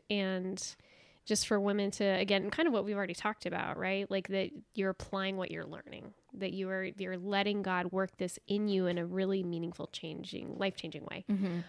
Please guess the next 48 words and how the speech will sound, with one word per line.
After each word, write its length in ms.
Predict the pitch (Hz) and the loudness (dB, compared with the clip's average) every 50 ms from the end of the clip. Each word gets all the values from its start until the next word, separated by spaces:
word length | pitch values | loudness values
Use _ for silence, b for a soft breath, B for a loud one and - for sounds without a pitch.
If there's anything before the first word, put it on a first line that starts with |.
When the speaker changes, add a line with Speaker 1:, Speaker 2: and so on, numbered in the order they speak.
| B B _ - | B B _ -6
Speaker 1:
Um, 380 | - 160 156 - - 185 196 - _ _ _ _ _ _ _ - - - | -6 -4 -4 -6 -8 -10 -14 -16 _ _ _ _ _ _ _ -8 -6 -6
again, 280 | 180 175 190 175 151 | -2 -2 -2 -2 -2
like, 160 | 170 170 165 - | -4 -6 -4 -2
that's, 360 | 190 185 175 - - - - _ | -2 -2 -2 -4 -8 -8 -6 _
that's 240 | - 202 196 - - | 0 0 0 0 -6
where 100 | 190 170 | -6 -6
change 300 | - - - 170 165 - | -6 -8 -8 -8 -10 -8
happens, 580 | - - - - - - - - - 214 - - | -8 -6 -8 -8 -8 -8 -8 -8 -8 -8 -8 -8
is 140 | 190 - | -8 -6
when 140 | 190 180 180 | -6 -6 -4
you 100 | 185 - | -2 -2
let 160 | 190 175 - | -2 -2 -2
God 180 | - 165 175 - | -2 -4 -4 -4
into 220 | - 185 202 190 | -2 -2 0 0
your 160 | 180 185 190 - | 0 -2 0 -2
space 640 | - - - 202 190 196 202 208 190 - - - | -2 -2 0 0 2 2 2 0 -2 -4 -6 -6
and 120 | - 180 175 | -6 -6 -6
then 140 | 175 175 180 | -6 -6 -6
you 80 | 180 | -6
let 140 | 185 - - | -6 -6 -6
him 160 | - 190 185 | -6 -6 -4
work 160 | 190 196 - | -4 -6 -4
those 180 | - 180 180 - | -6 -6 -4 -4
things 180 | 196 196 185 190 | -6 -4 -4 -4
out 160 | 180 185 - | -4 -4 -4
and 120 | 190 185 | -4 -4
you're 100 | 185 185 | -4 -4
obedient 520 | 180 175 - 190 190 185 175 - - - - | -4 -4 -4 -4 -2 -2 -2 -4 -4 -6 -8
to 100 | - - | -12 -10
what 80 | - | -10
he's 120 | - 175 - | -10 -10 -10
calling 260 | - - - - - - | -10 -12 -12 -12 -12 -10
you 60 | - | -12
to 80 | - | -10
do. 120 | - - 170 | -8 -8 -6
So 140 | - - 247 | 0 2 2
that's 160 | 294 294 - | 2 0 -2
a 100 | 262 269 | -2 2
lot 160 | 247 233 220 | 2 4 4
of 100 | 214 185 | 4 2
what 100 | 185 175 | -2 -4
I'm 80 | 165 170 | -4 -6
praying 240 | - - 196 185 | -4 -4 -4 -4
to, 100 | - - | -2 -2
is 100 | 185 180 | -4 -2
just 140 | - 196 - - | -2 -4 -6 -6
people 280 | - 190 202 190 185 | -4 -2 -2 -2 0
responding 720 | 185 185 - - - - 180 180 190 202 226 247 254 262 | -2 -2 -4 -6 -8 -8 -8 -6 -6 -6 -4 -4 -6 -8